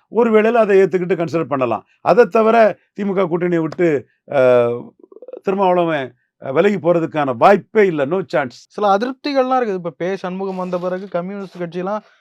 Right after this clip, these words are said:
Speaker 2: சில விஷயங்கள்ல முன்னிலையில நின்று கண்டனம் தெரிவிக்கிறாங்க. நாள்பட அதிருப்தி வ-, வெளியாகும். தேர்தல்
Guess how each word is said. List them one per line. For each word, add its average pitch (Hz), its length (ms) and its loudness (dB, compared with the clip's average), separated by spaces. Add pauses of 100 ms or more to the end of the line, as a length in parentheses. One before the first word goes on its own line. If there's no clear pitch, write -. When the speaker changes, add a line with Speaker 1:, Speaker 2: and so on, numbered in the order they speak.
(200)
Speaker 2:
சில 170 340 0
விஷயங்கள்ல 196 500 -6
முன்னிலையில 190 520 -8
நின்று 180 260 -10
கண்டனம் 170 400 -10
தெரிவிக்கிறாங்க. 147 600 -12 (220)
நாள்பட 269 580 0
அதிருப்தி 240 400 -2
வ-, 202 160 -2
வெளியாகும். 190 640 -4
தேர்தல் 233 380 0